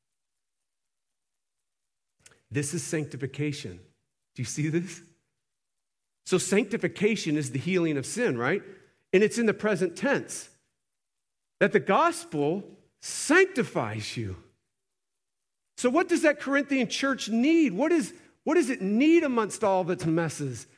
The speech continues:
It needs someone to go in there and point. It needs someone to go in there and tell and unpack the wonders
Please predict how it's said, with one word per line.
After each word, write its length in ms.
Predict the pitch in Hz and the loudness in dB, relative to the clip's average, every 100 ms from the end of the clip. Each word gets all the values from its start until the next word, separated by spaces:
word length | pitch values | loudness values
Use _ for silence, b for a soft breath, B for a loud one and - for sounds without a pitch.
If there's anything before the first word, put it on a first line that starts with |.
| b b _ - | b b _ 0
It 160 | 262 | 2
needs 280 | 254 240 165 | 2 2 0
someone 720 | - - 277 330 349 233 170 | -4 0 2 4 2 2 2
to 80 | 156 | 0
go 300 | 165 208 202 | 2 6 6
in 220 | 285 339 | 6 4
there 260 | 196 165 165 | 2 0 0
and 240 | 170 160 - | -2 -4 -6
point. 580 | - 294 349 254 - - _ _ _ _ _ _ _ _ _ _ _ _ _ _ | -4 0 0 -2 -10 -16 _ _ _ _ _ _ _ _ _ _ _ _ _ _
It 80 | 123 | -8
needs 160 | 127 123 | -6 -6
someone 320 | 127 143 147 | -6 -6 -4
to 80 | 123 | -4
go 220 | 117 120 | -4 -4
in 80 | 123 | -4
there 120 | 110 | -6
and 120 | 95 | -8
tell 420 | - 117 113 107 | -8 -6 -4 -4
and 100 | 98 | -6
unpack 640 | 104 113 113 113 107 98 - | -8 -8 -8 -6 -6 -8 -10
the 80 | 104 | -10
wonders 840 | 98 113 127 120 107 95 90 - | -6 -6 -4 -4 -4 -6 -8 -16